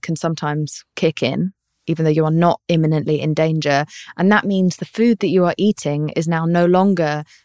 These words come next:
being digested properly, and therefore it's harder to gain the nutrition from what you're eating, 'cause your body has gone into a stress mode of fight or flight. So therefore it's no longer prioritizing the digestion of your food, 'cause it's preparing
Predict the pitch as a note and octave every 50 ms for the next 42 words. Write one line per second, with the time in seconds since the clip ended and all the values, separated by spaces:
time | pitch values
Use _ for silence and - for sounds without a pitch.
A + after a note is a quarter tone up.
0 | _ _ _ F3+ F3 E3+ E3 D#3+ D#3+ D#3 D3+ - E3 D#3+ D#3 - F#3 G3+ - -
1 | - - D3+ - _ - D3+ C#3+ - - C#3 B2 A2 C3+ C#3 - D3+ D#3+ D#3+ D#3+
2 | D#3 - D#3 D3+ - D3+ - - - E3 E3+ E3 D#3+ D#3+ - - D#3 - E3 D#3+
3 | D#3+ D#3 D#3 D#3 D#3 D#3+ - - F#3 F#3 - - D#3 C#3+ C#3 C#3+ - - C#3+ D3+
4 | D3+ - - D3+ - - E3 D#3 - - C#3+ C#3+ C#3+ - D3+ D#3 D3+ D3+ - D#3+
5 | D#3 D#3+ D#3 D3+ C#3 - C#3+ D3 D3+ D3 D3 - D3+ D3+ - - - F3+ F3 D#3+
6 | - - - - E3 D3 C#3 C3 C#3 D3 - - D#3+ - - - - D3 C3+ -
7 | D3 D3 - - D3 C#3 B2 - - - - - - - F3+ D#3+ E3 E3 - E3
8 | D#3+ D#3 E3 E3 E3 E3+ E3+ E3+ E3+ E3+ D#3+ D#3 D3 - - D#3 D3+ D3+ D3+ D3+
9 | D3 - D3 C#3 C#3+ C#3+ - C#3 C#3 C#3 - D3 D3+ D3 - D3+ C#3+ - - C#3+
10 | C#3+ A#2+ - - C3+ C#3+ - E3+ E3 D#3 D3 C#3+ D3+ - - - - - - D3+
11 | - - D#3 D3+ C#3+ C#3+ C#3 C3+ C3+ C#3+